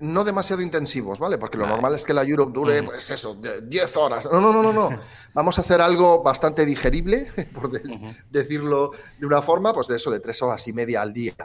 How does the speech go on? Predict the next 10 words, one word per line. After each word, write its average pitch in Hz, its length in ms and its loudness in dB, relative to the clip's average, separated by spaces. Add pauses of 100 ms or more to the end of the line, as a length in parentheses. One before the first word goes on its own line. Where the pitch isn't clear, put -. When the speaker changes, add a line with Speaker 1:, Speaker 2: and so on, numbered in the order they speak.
Speaker 1:
Tres 131 220 -6
horas, 113 200 0
Speaker 2:
Ujú. 104 80 -14
Speaker 1:
tres 117 180 -14
horas 123 180 -6
y 123 40 -8
media. 101 280 -10 (320)
Todo 170 160 6
muy 170 160 4
seguido, 208 640 6